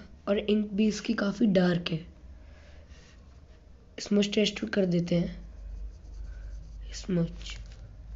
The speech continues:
ओके, तो pen smudge तो बिल्कुल नहीं होता है, हम इसको smudge free pen कह सकते हैं। ओके, nice pen।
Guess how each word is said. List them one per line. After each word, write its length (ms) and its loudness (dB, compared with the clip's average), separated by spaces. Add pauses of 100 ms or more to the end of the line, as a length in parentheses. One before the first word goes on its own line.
(760)
ओके, 160 4
तो 120 4
pen 640 0 (100)
smudge 420 0
तो 160 6
बिल्कुल 380 4
नहीं 220 6
होता 260 2
है, 260 2 (1800)
हम 160 2
इसको 260 2
smudge 340 4
free 180 -2
pen 240 2
कह 180 4
सकते 340 -2
हैं। 300 0 (2250)
ओके, 320 0 (500)
nice 300 4 (120)
pen। 220 0